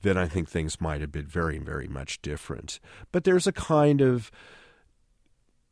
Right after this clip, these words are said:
neo-libertarian rhetoric surrounding the development of these technologies where any kind of government interference is bad. We've got to keep the government out of this.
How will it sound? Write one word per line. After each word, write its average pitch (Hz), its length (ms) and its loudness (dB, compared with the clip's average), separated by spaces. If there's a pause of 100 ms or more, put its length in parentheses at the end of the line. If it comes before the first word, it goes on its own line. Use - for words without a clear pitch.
(440)
neo-libertarian 143 1080 8
rhetoric 147 540 4
surrounding 120 800 0
the 92 80 -2
development 98 500 0
of 87 60 -2
these 90 180 -4
technologies 92 800 -2
where 101 120 -4
any 226 160 4
kind 180 200 4
of 107 120 2
government 117 340 4
interference 87 640 0
is 78 120 -6
bad. - 560 -6
We've 76 120 -8
got 95 120 -2
to 90 80 -4
keep - 220 -8
the 95 60 -8
government 78 460 -2
out 78 260 -2
of 73 220 -6
this. - 460 -10